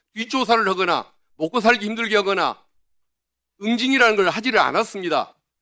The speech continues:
그러다 보니까 민주당 정부를 만만히 보고 이러는 것입니다. 그래서 이번에는 이 집단 서명에 참여했고, 어, 집단 저항을 보였던 이, 저, 어, 그 책임 있는 검사들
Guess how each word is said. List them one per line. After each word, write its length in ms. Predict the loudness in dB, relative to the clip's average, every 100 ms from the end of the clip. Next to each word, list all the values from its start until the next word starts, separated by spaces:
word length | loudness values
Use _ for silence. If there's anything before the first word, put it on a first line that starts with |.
| _
그러다 280 | -2 4 4
보니까 560 | 2 0 4 4 4 -6 _ _ _
민주당 400 | -6 0 2 2
정부를 320 | 2 0 0
만만히 380 | 2 2 2 0
보고 200 | 0 0
이러는 300 | 0 -2 -4
것입니다. 560 | -6 -6 -2 0 0 _
그래서 200 | -10 -8
이번에는 600 | -4 0 2 2 -2 -6 _ _ _ _
이 240 | -6 -4
집단 320 | -6 -10 -6 -4
서명에 380 | -2 -2 -4
참여했고, 720 | -4 -2 2 2 0 -6 -6 _ _ _
어, 100 | -14
집단 340 | -14 -8 -6
저항을 340 | 0 4 4 4
보였던 520 | 2 0 0 -4 -4
이, 320 | -6 -4 -6 -10 _ _ _ _ _
저, 360 | -2 -2 -4 -6
어, 280 | -8 -8 -8
그 280 | -10 -10 -14 _ _ _ _ _ _
책임 280 | -6 -4 -2
있는 200 | -4 -2
검사들 540 | -2 0 -2 -2 -8